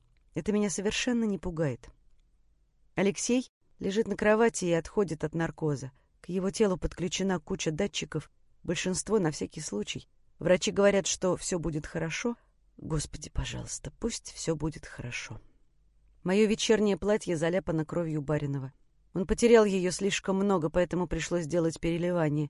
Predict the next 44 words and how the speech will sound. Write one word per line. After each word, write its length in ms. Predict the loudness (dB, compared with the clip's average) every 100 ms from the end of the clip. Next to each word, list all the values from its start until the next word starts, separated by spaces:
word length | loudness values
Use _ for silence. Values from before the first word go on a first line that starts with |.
| _
Удивительно, 640 | -2 2 2 2 2 4 2
но 120 | 2
всё 180 | 4 4
это 160 | 4
время 300 | 4 4 4
я 100 | 2
сидела 400 | 0 2 4 4
рядом 260 | 4 2 0
с 140 | 0
ним, 140 | 0 2
совершенно 560 | 0 -2 2 4 4
не 180 | 4 2
чувствуя 480 | 0 0 0 0 0
обычных 580 | 0 -2 -2 -2 -4 -2
головокружений, 800 | -2 -2 -4 -6 0 2 2 0
страха 440 | -2 -2 -2 -4
и 60 | -6
тошноты. 580 | -6 -6 -6 -8 -12 -14 _ _ _ _ _ 0
Первый 300 | 2 4 6
раз 300 | 4 2 -4
Алексей 420 | -4 -4 -2 0
отключился 560 | 0 -2 -4 -2 -4 -6
в 60 | -4
коридоре 420 | -2 0 0 2
ресторана 560 | -2 0 2 2 0
прямо 320 | 0 0 2 2
у 20 |
меня 280 | 2 0 0
на 100 | -2
руках. 400 | -4 -10 -10 _ _ -2
В 80 | 0
этот 180 | 0
момент 380 | 2 4 4 2
я 80 | -2
испытала 480 | -2 -4 -2 -2 -2
такой 340 | -4 -2 -4 -2
ужас, 480 | -2 -2 -2 -8 -14 _ _ -16
от 120 | -8
которого 400 | -2 2 2 2
до 140 | 2
сих 260 | 2 0 0
пор 200 | 2 2
заходится 580 | 0 -2 -4 -4 -8 -8
сердце. 580 | -6 -6 -6 -8 -10